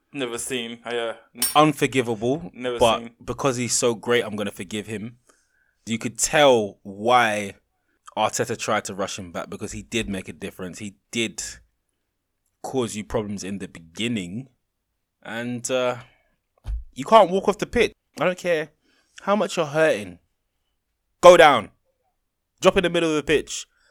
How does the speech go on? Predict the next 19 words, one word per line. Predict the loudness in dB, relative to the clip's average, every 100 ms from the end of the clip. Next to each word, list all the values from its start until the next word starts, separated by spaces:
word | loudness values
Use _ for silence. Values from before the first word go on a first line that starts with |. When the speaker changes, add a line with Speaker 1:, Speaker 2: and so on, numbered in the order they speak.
| _
Speaker 2:
Grab | 6 6 6
the | 4
referee | 4 4 0 0 -2 -12 -20 -10
and | -4 -2
hold | 6 6 6
him | -2
to | -2
his | -2
shirt | 2 2 4
as | 0 -2
you're | -6
falling. | 2 2 2 -2 0
Whatever. | 2 2 2 -2 -6 -16 -14 -10
You | 0
don't | 8 8 8 0 -12 -20
walk | -6 2 2 2 4
off | 2 2 -14 _ -4
the | -2
pitch. | -2 -6 -4 -4 -6 -6 -6 -10